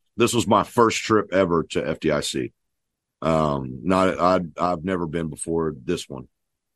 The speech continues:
So now I feel a little bit more comfortable putting in a lecture. Probably get shut down. I'll probably get a "Hey, stupid" letter. Um, but, uh, um, one thing I did not like was,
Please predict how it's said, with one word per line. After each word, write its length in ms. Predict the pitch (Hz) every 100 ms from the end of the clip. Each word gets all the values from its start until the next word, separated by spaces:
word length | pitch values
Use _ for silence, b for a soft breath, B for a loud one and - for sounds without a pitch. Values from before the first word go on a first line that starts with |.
| -
So 360 | 101 95 92 80
now 420 | 104 117 123 120
I 160 | 113 101 _
feel 240 | - 117 110
a 20 |
little 160 | 104
bit 140 | 101 87
more 160 | 92
comfortable 480 | - 90 82 78 82
putting 260 | 82 90 78
in 60 |
a 60 | 80
lecture. 480 | 80 80 - 82 76 _ -
Probably 160 | 92
get 140 | 82 76
shut 200 | 87 76 _
down. 300 | - 78 78 80
I'll 60 |
probably 220 | 80 98
get 80 | 87
a 60 | 82
"Hey, 120 | 87
stupid" 360 | - 90 85 78
letter. 260 | 80 78 _ _ _ _ _ -
Um, 420 | 78 76 71 90 _ _
but, 180 | 76 82
uh, 1080 | 80 78 73 _ _ _ _ _ _ _ 95
um, 760 | 95 92 92 87 82 78 67 - _ -
one 360 | 131 131 156
thing 220 | 165 160
I 140 | 143 120
did 280 | 98 160 156
not 240 | 117 87
like 380 | 87 82 82 _ _ -
was, 540 | 110 107 104 87